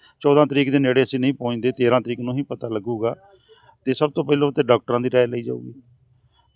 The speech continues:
ਅਗਰ ਅਲਾਓ ਕਰਨਗੇ, ਕਿਉਂਕਿ ਦੇਖੋ ਜਾਣਾ ਵੀ ਚੌਦਾਂ ਨੂੰ ਜਾਣਗੇ, ਇਹ ਸੋਚੀਏ ਵੀ ਆਪਾਂ ਉੱਠ ਕੇ ਚੱਲ ਪੈਣਗੇ, ਉਹ ਹਾਲਾਤ ਤੇ ਲੱਗ ਨਹੀਂ ਰਹੀ।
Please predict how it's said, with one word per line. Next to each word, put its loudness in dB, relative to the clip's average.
ਅਗਰ 2
ਅਲਾਓ 6
ਕਰਨਗੇ, 2
ਕਿਉਂਕਿ -8
ਦੇਖੋ -2
ਜਾਣਾ 2
ਵੀ -4
ਚੌਦਾਂ 2
ਨੂੰ 0
ਜਾਣਗੇ, 4
ਇਹ 0
ਸੋਚੀਏ 0
ਵੀ 4
ਆਪਾਂ 4
ਉੱਠ -4
ਕੇ 2
ਚੱਲ 4
ਪੈਣਗੇ, 2
ਉਹ 0
ਹਾਲਾਤ 6
ਤੇ 0
ਲੱਗ 2
ਨਹੀਂ -4
ਰਹੀ। -8